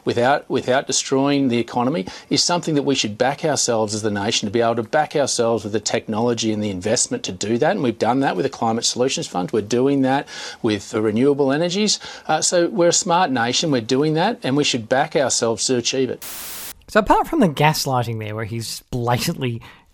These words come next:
Speaker 2: daring us to remember that his colleagues repeatedly deny, and we, we've all heard them deny, the existence of human-induced climate change. They're the ones we've seen out there in the media. They've been the ones on Q and A. Like, his colleagues are the ones out there regularly saying, "No, it's got nothing to do with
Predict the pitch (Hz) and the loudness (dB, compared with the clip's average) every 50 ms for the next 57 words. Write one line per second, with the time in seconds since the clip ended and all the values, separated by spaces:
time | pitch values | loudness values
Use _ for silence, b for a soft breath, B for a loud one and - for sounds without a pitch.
0 | 160 139 - 151 135 135 147 135 127 120 - - - 127 117 120 120 120 117 120 | -10 0 2 4 4 6 4 4 2 0 -2 -4 -6 -4 -2 -2 0 0 -2 -2
1 | - - 123 120 - - - 139 127 123 123 123 117 113 113 - - - - 131 | -4 -6 -6 -8 -6 -4 -2 -2 0 0 0 -2 -2 -4 -8 -10 -10 -12 -10 -10
2 | 123 120 - - 160 147 147 139 123 120 120 113 107 117 120 113 110 110 113 110 | -10 -6 -2 0 2 2 2 0 0 -2 -4 -2 -2 -2 -2 0 0 -2 -2 -2
3 | 104 107 110 107 b b b b b b b - 143 165 185 208 226 254 247 262 | -2 -2 -4 -6 b b b b b b b 0 4 4 4 4 6 8 8 10
4 | 277 427 427 277 165 139 - - 233 370 214 175 165 147 143 147 147 170 165 143 | 12 10 10 10 8 6 10 10 12 12 10 8 6 4 4 6 6 6 6 6
5 | 127 113 113 123 143 B B B B B B B - 151 151 131 131 143 135 - | 4 4 2 -2 -6 B B B B B B B -2 -2 0 0 -2 -4 -4 -4
6 | - 120 117 113 - - - _ _ 131 127 120 117 107 - - - - - _ | -6 -6 -6 -6 -8 -8 -10 _ _ -2 -2 -2 -2 -6 -12 -18 -20 -20 -20 _
7 | - 180 165 151 135 123 120 117 113 117 110 - - - 147 143 139 143 160 - | -6 -2 0 0 2 0 0 -2 -4 -6 -8 -8 -8 -2 0 0 0 0 -2 -4
8 | - 107 107 - - - 147 - - - 262 247 240 247 269 277 262 254 254 220 | -6 -6 -8 -8 -12 -16 -18 -12 2 4 6 6 8 8 6 6 4 2 0 0
9 | - - 233 240 233 214 208 B B B B B B - 185 208 233 226 226 240 | 2 4 4 6 4 4 2 B B B B B B 0 0 4 6 6 8 8
10 | 226 214 233 262 262 190 147 127 117 127 156 180 196 208 220 208 220 233 220 196 | 8 8 6 6 6 6 4 4 4 4 4 6 6 6 6 6 6 6 4 2
11 | - - 262 247 233 240 240 196 139 120 120 127 139 143 170 233 247 - - - | 2 4 6 8 10 10 10 8 6 6 2 0 4 4 4 4 4 4 8 8
12 | 254 277 214 165 151 143 143 156 156 151 147 160 156 135 139 156 170 147 147 135 | 10 10 10 8 6 4 0 0 2 2 4 4 4 4 4 4 4 2 0 0
13 | 131 127 165 180 190 220 208 196 180 - - 151 135 127 127 139 143 135 131 - | 2 4 2 4 4 2 2 2 0 2 4 4 4 4 4 2 2 2 0 0
14 | - 151 131 127 131 - 120 120 120 120 139 139 127 123 113 107 110 | -2 0 0 0 -2 -2 -4 -6 -4 0 0 2 2 0 -2 -4 -10